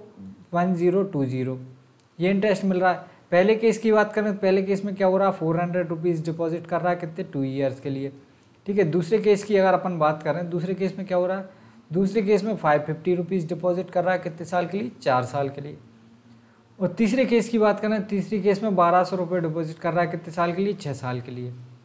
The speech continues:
ठीक है, ये हो गया P R, ये into hundred, P और T into hundred। ठीक है, R अकेला बचा तो आर का multiply अपन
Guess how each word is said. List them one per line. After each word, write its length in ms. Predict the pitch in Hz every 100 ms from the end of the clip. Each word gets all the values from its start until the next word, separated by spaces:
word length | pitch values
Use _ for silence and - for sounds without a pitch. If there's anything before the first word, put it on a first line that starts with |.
| _ _ _ _ _
ठीक 160 | 220 196
है, 120 | 151 - - - _ _ 160
ये 100 | 185
हो 100 | 202
गया 120 | 208
P 360 | - 208 214 - 175
R, 280 | 185 190 - - -
ये 220 | 175 196
into 540 | 170 156 160 - 165 127
hundred, 400 | 120 123 120 - - - _ _ _ _ _
P 140 | 196 214
और 200 | 190 -
T 220 | 190 190
into 220 | 175 156 151
hundred। 320 | 127 131 123 - - _
ठीक 120 | 208 208
है, 60 | 220 -
R 220 | 175 202
अकेला 320 | 196 196 202 185
बचा 260 | 160 196
तो 100 | 202 170
आर 200 | 165 175
का 100 | 185
multiply 500 | 165 160 156 165 165
अपन 260 | 160 185